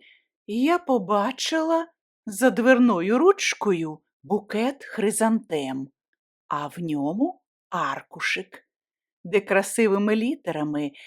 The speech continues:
якими писали на плакатах, виведено: «Посміхнися, Олю,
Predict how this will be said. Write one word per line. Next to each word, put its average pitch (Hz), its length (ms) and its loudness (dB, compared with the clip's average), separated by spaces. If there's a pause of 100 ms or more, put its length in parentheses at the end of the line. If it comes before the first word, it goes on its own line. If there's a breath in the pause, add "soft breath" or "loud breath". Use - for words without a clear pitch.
(140 loud breath)
якими 160 400 -4
писали 147 580 -4
на 147 120 -4
плакатах, 320 800 0
виведено: 151 880 -6 (560)
«Посміхнися, 202 1500 0 (120)
Олю, 175 720 8